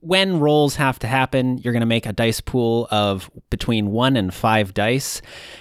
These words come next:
and roll them all. And then the highest result is, uh, determined success. So one to five is a failure, six to eight is a success if you want. And we, we can treat ones as crit fails and eights as crit successes.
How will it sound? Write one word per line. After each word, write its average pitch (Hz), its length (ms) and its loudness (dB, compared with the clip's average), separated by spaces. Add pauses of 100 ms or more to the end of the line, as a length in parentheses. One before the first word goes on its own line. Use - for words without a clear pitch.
(160)
and 110 300 4
roll 120 200 4
them 131 140 4
all. 202 480 2 (100)
And 143 160 4
then 135 200 6
the 123 140 4
highest 139 380 2
result 131 360 2
is, - 500 -4
uh, 104 60 -12 (100)
determined 107 380 0
success. 95 360 -4
So 98 360 0
one 104 200 0
to 98 60 -4
five 95 220 0
is 92 60 -4
a 98 60 -6
failure, 190 420 4
six 170 260 -2
to 139 80 0
eight 131 240 0
is 110 80 -4
a 107 80 -2
success - 580 -2 (1200)
if 120 320 0
you 113 100 2
want. 123 360 4
And 120 300 2
we, 123 180 0 (160)
we 127 160 2
can 117 220 2
treat 123 320 0
ones 113 320 2
as 107 120 0
crit - 360 0
fails 143 580 2
and 104 400 -2
eights 117 300 0
as 101 180 0
crit 110 220 -2
successes. - 640 -8